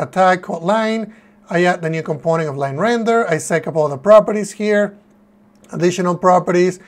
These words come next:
and then I set my variables, my, my current line render, my previous line render.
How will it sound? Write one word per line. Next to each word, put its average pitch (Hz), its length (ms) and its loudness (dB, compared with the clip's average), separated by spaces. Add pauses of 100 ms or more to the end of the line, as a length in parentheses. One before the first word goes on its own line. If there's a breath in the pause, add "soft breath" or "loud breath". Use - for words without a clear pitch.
(400 loud breath)
and 170 160 -4
then 160 300 0
I 165 60 -2
set 170 280 -4
my 147 140 -6
variables, 208 460 2
my, 156 180 -6 (140)
my 175 140 -6
current 220 280 -2
line 214 160 -4
render, 208 360 0
my 156 140 -2
previous 214 360 -2
line 202 180 0
render. 196 500 -2